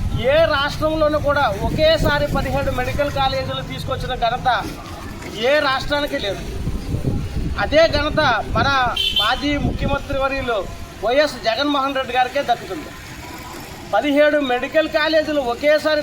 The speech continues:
తీసుకురావడం ఒక ఎత్తు అయితే, దాంట్లో హుటాహుటిన ఐదు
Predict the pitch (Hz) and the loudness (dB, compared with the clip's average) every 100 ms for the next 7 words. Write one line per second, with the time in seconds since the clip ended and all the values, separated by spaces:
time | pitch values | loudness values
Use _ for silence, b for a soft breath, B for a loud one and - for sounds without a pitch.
0 | 285 269 294 285 285 277 262 262 233 - | -4 -4 0 0 0 0 0 -2 -2 -4
1 | 269 247 269 311 359 - - - - 202 | -4 -2 0 -2 -4 -8 -10 -8 -4 0
2 | 233 294 320 330 - - - - 302 349 | 0 2 6 6 4 0 -4 0 4 4
3 | 339 330 311 302 233 277 | 4 2 0 0 2 0